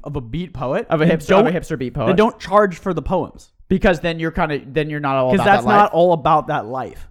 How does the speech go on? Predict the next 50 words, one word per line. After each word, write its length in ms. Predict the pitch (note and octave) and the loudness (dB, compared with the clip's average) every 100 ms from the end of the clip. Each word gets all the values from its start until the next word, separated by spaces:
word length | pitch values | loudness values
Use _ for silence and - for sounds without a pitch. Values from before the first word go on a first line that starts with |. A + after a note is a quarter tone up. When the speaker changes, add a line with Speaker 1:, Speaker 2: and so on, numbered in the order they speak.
| - | -6
Speaker 2:
You 80 | |
should 120 | C#3+ D#3+ | -6 -4
be 60 | |
giving 160 | D#3+ D3+ | -4 -4
your 80 | C3+ | -2
poetry 320 | D3+ B2+ C#3+ | 0 0 0
away 140 | B2+ A#2+ | -2 -2
for 120 | A2+ | -6
free 280 | - A#2+ B2 | -4 -2 -2
as 180 | B2+ | -2
a 40 | A#2+ | -4
hipster, 440 | D3 A2 - B2+ | -6 -6 -6 -4
like, 200 | A#2 A2+ | -4 -6
just, 160 | B2+ - | -8 -10
like, 180 | A2 G2 _ _ _ _ _ | -10 -12 _ _ _ _ _
Speaker 1:
Yeah. 240 | D3+ C3+ D2+ | -8 -8 -8
Speaker 2:
free, 680 | - D3+ D#3 C#3 C3 B2 - _ | -14 -8 -6 -6 -8 -10 -12 _
Speaker 1:
Also, 180 | G3+ G#3 | 2 4
Speaker 2:
everyone 240 | D#3+ G#3+ - | 4 2 0
free, 160 | E3+ | 0
Speaker 1:
so 20 | D#3+ | 0
Speaker 2:
everything 180 | D3+ E3+ | 0 2
Speaker 1:
that's 140 | E3+ | 2
Speaker 2:
free. 80 | D#3 | 2
Speaker 1:
the 80 | G#3 | 0
gripe, 260 | G3 F#3 E3 | 0 -2 -2
and 180 | D3+ D3 | -6 -6
the 40 | |
second 220 | D#3+ C#3+ | -6 -6
gripe 240 | D#3 D3 B2+ | -4 -4 -4
is 160 | D#3+ D3+ | -8 -6
for 100 | D#3 | -6
the 60 | |
people 260 | C3+ F3+ E3+ | -6 -6 -4
who 140 | D#3 | -2
actually 260 | C#3+ D#3 D#3+ | -4 -6 -10
come 180 | - D3 | -6 -6
up 140 | B2+ | -6
to 60 | F3+ | -6
them 160 | E3+ D#3 | -4 -2
and 100 | C#3 | -2
are 100 | C#3 | -4
like, 260 | C3 A#2 | -4 -6
"You 100 | C#3+ | -4
know 20 | D#3 | -4
what? 100 | - - _ _ | -4 -12 _ _
I 260 | C#3 C#3 C#3+ | -6 -2 -2
want 460 | C3+ B2+ C3 A#2+ - | -2 -4 -4 -6 -10
this 140 | A2+ | -14
poem. 340 | - - - | -12 -12 -14